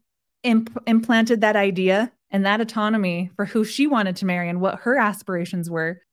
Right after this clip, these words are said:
were supposed to be superseded by the other men in power in her life. If that, if I granted you that that's the system that God set up, tell me why he's worth worshiping. Tell me why <laughs> he's worth worshiping. I don't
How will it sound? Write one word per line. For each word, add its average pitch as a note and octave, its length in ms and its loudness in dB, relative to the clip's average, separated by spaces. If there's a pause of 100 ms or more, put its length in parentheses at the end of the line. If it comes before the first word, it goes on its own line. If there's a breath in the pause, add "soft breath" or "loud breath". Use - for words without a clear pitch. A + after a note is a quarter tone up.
were F#3+ 120 0
supposed G3+ 500 -2
to G3+ 60 -4
be G3 220 0
superseded F3+ 720 -2
by E3+ 420 0 (260)
the F3+ 100 2
other F3+ 160 0
men F#3 180 0
in F3 120 -2
power D#3+ 340 -2
in G3 100 -4
her G#3 140 -2
life. A#3 340 -2 (120)
If E3 160 -8
that, F#3+ 600 -2 (240)
if E3+ 140 -14
I F3+ 140 -2
granted G3+ 560 -2
you C4+ 340 -2 (120)
that F3+ 200 -8
that's G#3+ 260 2
the A3+ 100 -6
system G#3 380 -4
that G3+ 120 -4
God F#3 260 -2
set F3+ 220 0
up, F#3+ 260 0 (840)
tell A3+ 180 0
me A#3+ 140 2
why A3+ 200 2
he's A3 220 -2
worth G3+ 200 -2
worshiping. E3+ 600 -6 (340)
Tell A3 160 4
me A#3 160 2
why G3 480 0
<laughs> G#3 80 -4
he's A3+ 180 2
worth G#3 200 -4
worshiping. F3 640 -6 (520)
I F#3+ 160 -2
don't F#3+ 500 0